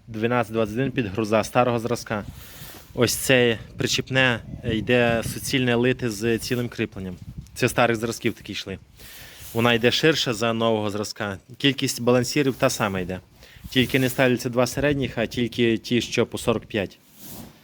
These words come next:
Так, передня балка М Т З вісімдесят, цапф з кормозагрузчика С П С чотири і два. Кому цікаво, можете подивитися в інтернеті. Це під ось такі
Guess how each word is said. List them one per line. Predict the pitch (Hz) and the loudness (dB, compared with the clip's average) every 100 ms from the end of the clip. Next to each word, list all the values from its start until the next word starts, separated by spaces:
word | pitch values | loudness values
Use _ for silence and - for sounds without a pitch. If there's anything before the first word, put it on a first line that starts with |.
| - - _ _ - - - - _ - - - - | -20 -20 _ _ -20 -20 -20 -20 _ -20 -20 -18 -2
Так, | 143 120 98 - - - | 2 4 2 -6 -18 -4
передня | 127 131 147 147 | 4 4 4 4
балка | 135 123 123 | 4 4 2
М | 120 | -2
Т | 113 | -2
З | 120 143 | 0 2
вісімдесят, | 131 - 123 110 110 - 135 147 - - _ _ | 0 0 -2 -2 -2 2 2 2 -2 -20 _ _
цапф | - - 131 127 - | -6 0 0 -2 -8
з | 131 123 104 110 120 113 110 107 | -4 -2 -2 2 4 4 0 -8
кормозагрузчика | - 127 117 110 110 113 135 - - 135 127 - - _ | 0 2 4 2 2 2 0 -2 -4 -4 -4 -12 -20 _
С | 120 - | -6 -2
П | 139 135 | 2 2
С | 123 | 2
чотири | - - 127 123 | -6 -2 0 2
і | 113 | 0
два. | 110 95 - _ _ _ _ _ _ _ _ | 0 -2 -6 _ _ _ _ _ _ _ _
Кому | - 123 | -2 -2
цікаво, | 120 - 131 123 | 0 2 4 4
можете | 120 123 | 0 -2
подивитися | 117 117 113 123 | -2 -2 -2 -4
в | |
інтернеті. | 113 123 139 147 127 | -4 -2 -2 -2 -4
Це | 117 - 120 113 107 _ _ _ _ _ _ _ - | -6 -2 0 0 -4 _ _ _ _ _ _ _ -2
під | 123 - | -2 0
ось | 135 120 | 0 2
такі | 131 - 127 | -2 0 0